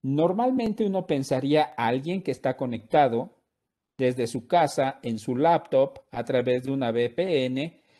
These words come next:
pero la computadora que tiene asignada esta persona tiene una situación. Él está trabajando en ella y tiene su V P N, pero de repente llega un niño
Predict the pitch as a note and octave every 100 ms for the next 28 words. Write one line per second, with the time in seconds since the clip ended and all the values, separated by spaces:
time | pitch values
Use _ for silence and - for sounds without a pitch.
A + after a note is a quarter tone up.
0 | _ _ - F#3+ F#3+ G3 C#3+ C#3 C3+ C3+
1 | B2+ C3+ F3 G3 G3 C#3 D#3 E3 E3 G#3+
2 | G3+ G#3+ F3+ C3 C3+ _ _ A2+ - D3+
3 | F#3+ F#3+ F3+ C#3+ B2 - _ _ _ _
4 | _ _ _ _ _ _ _ _ F#3 F#3
5 | D3+ D3+ C3+ C3+ A#2+ A#2+ C3 C3+ C3+ -
6 | _ _ _ _ _ _ _ - E3 G#3+
7 | G3+ G3+ E3+ D#3 E3 E3+ E3+ D3+ C#3+ D#3+
8 | D3+ C#3+ C#3+ C#3 C3 C3 C3 B2 C3 A2+
9 | A#2 _ _ _ - A#2+ B2 B2+ B2+ E3
10 | F3 E3+ F3 F#3+ G3+ G3+ F3+ D3+ D#3+